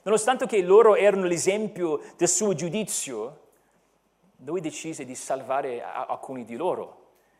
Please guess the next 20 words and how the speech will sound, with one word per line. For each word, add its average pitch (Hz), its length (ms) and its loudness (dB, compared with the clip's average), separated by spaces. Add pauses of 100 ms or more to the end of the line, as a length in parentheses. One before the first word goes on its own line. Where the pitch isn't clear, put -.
(1040)
Mentre 180 340 -2
indurì 175 1040 -2
il 143 160 -10
cuore 370 320 2
del 156 100 -2
faraone, 135 800 2 (300)
nel 151 180 -4
mezzo 202 280 0
di 165 120 -2
tutto 180 200 -4
quello, 175 300 2
quello 165 240 -2
che - 140 -10
faceva, 135 720 -4 (260)
ammorbidiva 170 1160 2 (160)
il 143 160 -4
cuore 151 720 0
di 127 160 -2
alcuni 170 580 -2
egiziani. 123 640 -6